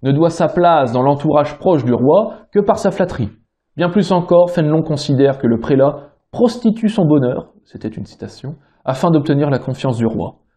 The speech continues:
contre le roi même, puisque celui-ci préfère accorder les honneurs aux tyrans de l'Église qu'aux prélats vertueux. Seconde personne, le confesseur du roi,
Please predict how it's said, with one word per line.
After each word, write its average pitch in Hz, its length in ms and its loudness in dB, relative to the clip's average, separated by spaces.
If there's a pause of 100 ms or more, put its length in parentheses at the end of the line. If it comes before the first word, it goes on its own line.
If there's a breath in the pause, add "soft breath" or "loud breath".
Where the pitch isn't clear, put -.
(140)
contre 247 320 2
le 151 100 4
roi 123 220 2
même, 107 320 -2 (220 loud breath)
puisque 170 240 0
celui-ci 156 440 -2
préfère 143 300 -2
accorder 131 360 -2
les 123 200 2
honneurs 123 340 0
aux 113 140 -2
tyrans 185 340 0
de 147 80 2
l'Église 127 600 0 (340 soft breath)
qu'aux 117 120 -8
prélats 131 280 0
vertueux. 110 460 -8 (1040)
Seconde 165 320 0
personne, 156 460 0
le 139 400 2
confesseur 139 480 -2
du 113 80 -2
roi, 123 460 0